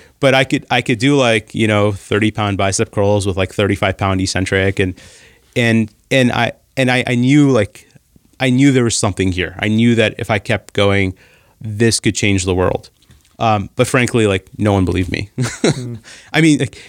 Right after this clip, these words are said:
Speaker 2: you go call up, like, investors, you're driving up and down Silicon Valley and you're meeting with investors and,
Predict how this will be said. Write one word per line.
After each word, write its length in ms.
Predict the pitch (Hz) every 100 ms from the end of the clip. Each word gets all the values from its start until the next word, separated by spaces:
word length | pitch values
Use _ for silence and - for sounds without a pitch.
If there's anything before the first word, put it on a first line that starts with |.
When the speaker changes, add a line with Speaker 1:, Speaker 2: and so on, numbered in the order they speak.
| -
Speaker 2:
you 120 | 143
go 180 | 143 165
call 240 | 156 139 135
up, 140 | 127
like, 160 | 107 -
investors, 640 | 101 98 95 - 113 104
you're 180 | 101 101
driving 280 | 101 98 101
up 140 | 95
and 120 | 98 90
down 360 | 90 92 95 92
Silicon 400 | - 101 92 92
Valley 280 | 92 95 95
and 60 |
you're 80 | 87
meeting 200 | 90 92
with 140 | 92 90
investors 600 | 90 90 - 95 92 90
and, 200 | 87